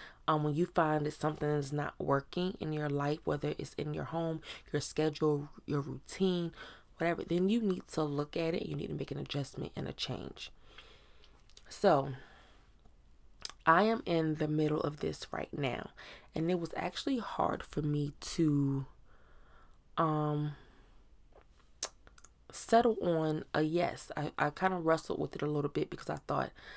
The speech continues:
"Oh, we just started this thing, and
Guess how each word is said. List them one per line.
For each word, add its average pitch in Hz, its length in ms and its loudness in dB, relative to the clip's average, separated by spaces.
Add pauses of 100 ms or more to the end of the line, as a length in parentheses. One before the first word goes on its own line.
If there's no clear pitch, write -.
(440)
"Oh, 180 320 0
we 170 100 6
just 190 300 2
started - 640 2
this - 300 -2
thing, 147 420 0 (100)
and 151 380 0